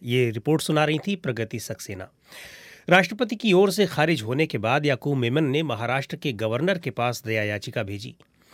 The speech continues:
लेकिन सवाल है कि क्या गवर्नर ऐसी किसी याचिका पर विचार कर सकते हैं जिसे राष्ट्रपति ठुकरा चुके हों? साथ ही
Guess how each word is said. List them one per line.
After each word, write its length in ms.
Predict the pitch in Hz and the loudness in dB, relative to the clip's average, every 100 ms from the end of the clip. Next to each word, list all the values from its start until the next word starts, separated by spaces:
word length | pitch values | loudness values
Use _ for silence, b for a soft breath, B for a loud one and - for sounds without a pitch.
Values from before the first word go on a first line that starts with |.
| B B B B | B B B B
लेकिन 180 | 202 233 | 6 6
सवाल 360 | - 156 180 175 | 6 6 8 6
है 120 | 208 | 2
कि 100 | 208 | 0
क्या 220 | - 180 | 4 4
गवर्नर 540 | 123 123 135 160 175 175 | 4 2 4 4 2 2
ऐसी 240 | 135 - | 0 0
किसी 340 | 156 131 160 113 | -6 -4 -2 0
याचिका 340 | 107 127 135 | -2 -2 -4
पर 160 | 127 117 | -2 -6
विचार 300 | 104 120 123 | -4 -4 -4
कर 160 | 139 | -6
सकते 320 | 127 165 - 147 | -6 -8 -4 -2
हैं 140 | 160 | -2
जिसे 260 | 135 175 117 | -4 -4 -4
राष्ट्रपति 560 | 95 98 127 131 127 | -4 -6 -8 -8 -6
ठुकरा 340 | 123 113 123 123 | -8 -8 -4 -4
चुके 240 | - 151 | -6 -10
हों? 140 | 107 - _ _ _ - | -12 -16 _ _ _ 2
साथ 240 | 185 196 208 | 4 6 2
ही 160 | 214 | -6